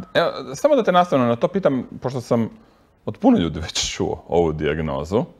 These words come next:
e, iako ovo je najdirektnija koju sam čuo, moram priznat. E, i onda, e,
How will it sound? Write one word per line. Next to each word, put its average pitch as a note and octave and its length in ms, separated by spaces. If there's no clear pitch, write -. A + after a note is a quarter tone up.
e, F2 260
iako F#2 520
ovo G#2 160
je F#2+ 60
najdirektnija F2 640
koju - 200
sam - 140
čuo, - 200
moram - 260
priznat. B1 400
E, E2+ 60
i G#2 320
onda, D#3+ 200
e, D#3 60